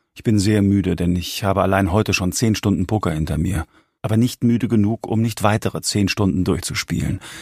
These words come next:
Klar, ein Marathon oder eine patentreife Erfindung wären jetzt vermutlich nicht mehr drin, aber für ein Cash-Game um Hunderttausende Euro muss meine Kondition jetzt funktionieren.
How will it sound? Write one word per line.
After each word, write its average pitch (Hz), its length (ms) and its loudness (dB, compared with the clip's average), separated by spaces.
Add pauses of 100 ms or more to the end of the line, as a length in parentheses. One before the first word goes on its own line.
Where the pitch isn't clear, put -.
(400)
Klar, 110 240 4
ein 87 100 2
Marathon 110 640 2
oder 87 160 0
eine 87 200 0
patentreife 101 600 0
Erfindung 110 480 0
wären 104 220 2
jetzt 101 160 -2
vermutlich 104 400 0
nicht 104 220 0
mehr 101 100 2
drin, 107 240 2
aber 90 220 4 (580)
für - 180 0
ein 101 200 2
Cash-Game 117 520 0
um 87 160 2
Hunderttausende 104 760 0
Euro 87 360 0
muss 90 300 -2
meine 98 200 2
Kondition 98 640 0
jetzt 90 280 -2
funktionieren. 87 720 0